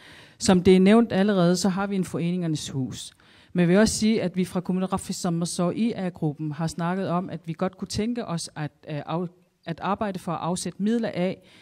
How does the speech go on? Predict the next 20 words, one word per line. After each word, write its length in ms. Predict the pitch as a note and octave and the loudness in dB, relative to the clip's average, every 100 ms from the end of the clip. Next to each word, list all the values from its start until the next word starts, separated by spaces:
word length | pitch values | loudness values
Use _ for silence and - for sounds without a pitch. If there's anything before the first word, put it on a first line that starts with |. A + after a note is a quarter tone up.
| - _ - | -20 _ -10
til, 380 | - F#3 F3 E3 | 0 0 2 2
øh, 520 | D#3 D3+ D3 C#3+ C#3 | 2 2 2 0 -2
til, 400 | - F#3 F3 F3 | -2 -2 -2 -2
øh, 460 | D#3+ D3 C#3+ C#3 C3+ - _ _ _ _ _ _ | -2 -2 -2 -4 -8 -14 _ _ _ _ _ _
til 120 | - | 0
at 80 | F3+ | 2
lave 240 | E3+ F#3+ | 2 2
en 100 | F#3+ | 0
form 220 | D#3+ G3 G3 | 0 0 0
for 120 | G3 | -2
en 100 | F3 | 0
paraplyorganisation 1120 | F#3 D#3+ G3 A3 F3+ F3 D#3+ E3 - F3+ F3 | 0 0 -2 -2 -2 -4 -4 -8 -6 -6 -4
for 80 | E3+ | -6
de 140 | D#3+ | -4
handicappede, 720 | F3 G#3 A3 F3 D3+ - D3 C#3 _ _ _ - | -4 -4 -6 -4 -4 -4 -6 -6 _ _ _ -6
og 160 | F3 | -4
så 220 | G3 F#3+ | 0 0
at 200 | - E3+ | -2 -4
man 120 | F3+ E3 | -6 -6
kan, 300 | F3+ D#3 | -4 -4